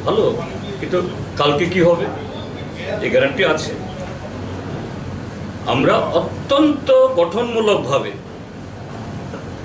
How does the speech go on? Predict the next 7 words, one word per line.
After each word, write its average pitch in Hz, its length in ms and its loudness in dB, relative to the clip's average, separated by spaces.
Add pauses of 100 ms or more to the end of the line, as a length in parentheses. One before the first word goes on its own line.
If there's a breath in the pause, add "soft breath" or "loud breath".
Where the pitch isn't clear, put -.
(1500)
এত 226 100 4 (140)
বড় 247 140 8 (160)
ত্রুটি 220 300 0 (500)
পরও 185 220 6 (240)
গঠনমূলকভাবে 214 920 4
আমরা 175 140 4 (120)
বললাম 139 320 0